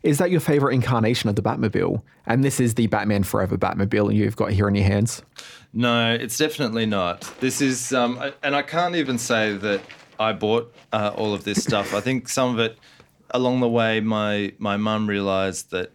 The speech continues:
Speaker 2: I had this thing for Batman, and so, uh,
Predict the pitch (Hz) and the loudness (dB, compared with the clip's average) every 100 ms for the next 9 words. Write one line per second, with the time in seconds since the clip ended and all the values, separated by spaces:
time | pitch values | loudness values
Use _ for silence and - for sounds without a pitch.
0 | - 98 92 98 - 92 - - 98 95 | -6 -6 -4 -8 -8 -10 -10 -8 -6 -6
1 | - 95 87 87 82 _ 98 - 98 87 | -6 -6 -4 -6 -10 _ -6 -4 -6 -6
2 | 82 85 85 90 87 85 82 92 87 | -8 -10 -8 -6 -6 -6 -6 -4 -2